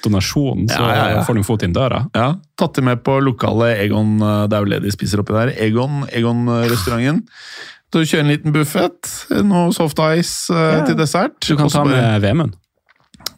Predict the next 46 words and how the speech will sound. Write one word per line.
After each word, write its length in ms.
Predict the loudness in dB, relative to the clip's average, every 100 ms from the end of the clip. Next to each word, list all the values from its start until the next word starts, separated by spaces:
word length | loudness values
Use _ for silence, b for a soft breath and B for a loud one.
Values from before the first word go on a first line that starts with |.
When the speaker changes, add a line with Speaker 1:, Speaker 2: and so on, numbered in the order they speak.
| _
Speaker 2:
Ja, 100 | -2
faen. 440 | -2 -2 0 0 0
Speaker 1:
Ja. 120 | -2 -4 _ _ -4
Speaker 2:
Kan, 180 | 0 2
eh, 200 | 2 2
Speaker 1:
Han, 260 | 2 0 0
han 760 | 0 2 2 2 0 0 -2
kjenner 320 | -2 -2 0
dem 60 | -2
kanskje? 320 | -4 -4 -4 -2
Speaker 2:
Ja, 120 | 0
Speaker 1:
Jeg 120 | 0
vet 100 | -2
ikke. 120 | -6 -4
Speaker 2:
ja, 60 | -2
det 80 |
var, 120 | -2 -2
ja, 140 | -2 -2
ja, 80 | -2
det 260 | -4 -8 -8
er 80 | -8
jo 60 |
ikke 140 | -6 -8
store 300 | -6 -6 -4
plassen 360 | -4 -6 -4
dette 160 | -2 0
her, 80 | -2
tror 160 | -2 -2
jeg. 120 | -4 B B B B B B B B B -6
Eh, 1080 | 0 2 2 2 2 2 2 2 2 2 2 2
nå 120 | 2
vet 160 | 0 -2
vi 60 | -2
faktisk 240 | -2 -2
ikke 100 | 0
hva 80 | 0
vi 60 | 0
prater 260 | 0 0
om. 80 | -4 -4 -2
Speaker 1:
Nei. 300 | 0 2 -2 -4 -8
Speaker 2:
Skal 180 | -2 2
vi 60 | 2
gå 100 | 2
videre 180 | 2 2
på 80 |
lista? 240 | 0 0